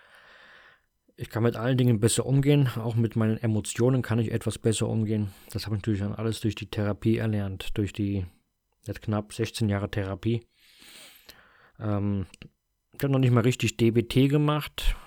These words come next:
Wichtig war für mich einfach die Emotionsregulation. Aber ich komme dann nachher nochmal genau drauf zu, was für Therapien da wirklich hilfreich sind.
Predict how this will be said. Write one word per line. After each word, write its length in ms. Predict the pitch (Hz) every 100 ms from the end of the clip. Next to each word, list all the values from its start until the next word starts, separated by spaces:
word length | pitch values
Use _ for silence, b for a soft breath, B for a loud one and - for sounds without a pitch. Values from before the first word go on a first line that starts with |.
| B B - _ -
Wichtig 380 | 113 110 117
war 120 | 110 101
für 100 | 110
mich 180 | 101
einfach 220 | 110 104 98
die 300 | 104 98 - b b b b _ -
Emotionsregulation. 1200 | 120 107 - 110 110 117 104 101 92 104 98 101 - _ B B _ _ B B B -
Aber 120 | 104
ich 60 | 101
komme 160 | 127 117
dann 120 | 110
nachher 200 | 107 113
nochmal 260 | 110 107
genau 260 | 101 95 101
drauf 380 | - 104 104 - -
zu, 420 | 123 131 135 120
was 220 | 107 104
für 200 | - 107
Therapien 520 | 101 101 98 - 107 101
da 120 | 95
wirklich 280 | 101 101 -
hilfreich 420 | 104 - 107 101
sind. 320 | 107 104